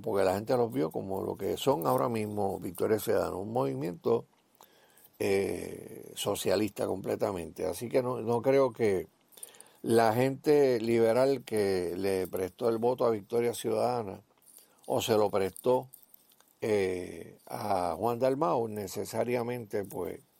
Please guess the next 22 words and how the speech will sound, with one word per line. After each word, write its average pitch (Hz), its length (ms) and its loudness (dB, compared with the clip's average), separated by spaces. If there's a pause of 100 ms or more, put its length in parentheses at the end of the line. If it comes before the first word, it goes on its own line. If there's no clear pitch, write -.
en 101 200 -4
este 113 260 -4
momento, 110 720 -6 (760)
eh, 98 500 0
haría 101 760 2
una 113 200 -6
incursión 113 600 -2
en 98 120 -6
el 85 140 -6
P 107 180 -2
P 104 180 0
D 110 160 2
para 92 340 -2
convertir 92 840 -6 (840)
a 120 100 -2
Pablo 107 320 6
José 95 320 2
en 117 60 -2
el 101 100 -2
próximo 107 480 -4
gobernador 95 640 0
de, 92 440 -2